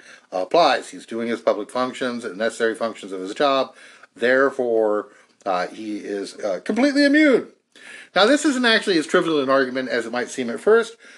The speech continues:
but again, I doubt that this is gonna prevail. As always, I'm not a lawyer, but in the performance of the functions of his role as Chief of Staff,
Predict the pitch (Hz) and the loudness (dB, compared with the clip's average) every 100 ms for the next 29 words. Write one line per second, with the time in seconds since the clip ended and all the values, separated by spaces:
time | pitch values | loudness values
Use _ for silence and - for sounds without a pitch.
0 | - _ - 170 165 170 160 165 156 135 | -20 _ 2 4 4 2 0 0 0 -2
1 | 143 131 127 127 127 123 113 123 107 107 | 0 2 2 0 -8 -8 -8 -8 -6 -6
2 | 107 110 156 151 - - _ 98 101 127 | -2 0 4 2 0 -8 _ -6 0 2
3 | 139 139 135 95 95 104 107 127 190 190 | 4 2 -2 -10 -10 -4 -2 2 2 4
4 | 165 160 - - - - - - 135 147 | 2 0 -6 -20 -20 -20 -20 -2 4 6
5 | 147 147 143 135 131 190 196 185 151 131 | 4 0 -6 -6 2 4 4 0 -4 -2
6 | 165 170 165 156 135 123 123 107 143 156 | 0 0 -2 -2 0 0 -2 -2 2 2
7 | - 165 131 - 190 180 156 | 0 -6 -14 0 4 4 2